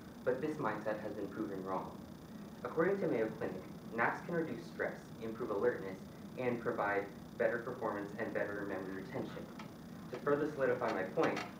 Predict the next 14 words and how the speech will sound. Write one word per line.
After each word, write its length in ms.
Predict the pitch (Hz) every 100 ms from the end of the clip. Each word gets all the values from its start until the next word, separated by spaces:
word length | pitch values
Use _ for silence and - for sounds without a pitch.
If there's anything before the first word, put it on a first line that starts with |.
| -
according 420 | 110 - 139 156
to 80 | 156
a 40 | 131
study 240 | 120 117
by 220 | 113 104 101
Alejandro 500 | 107 113 110 110 101
Lleras 340 | 104 98 - - -
of 140 | -
the 100 | -
University 460 | 127 120 113 - 104
of 60 | 101
Illinois 380 | - 113 101 98 107
at 140 | 101 101
Urbana-Champaign, 880 | 104 101 101 - 90 - 120 95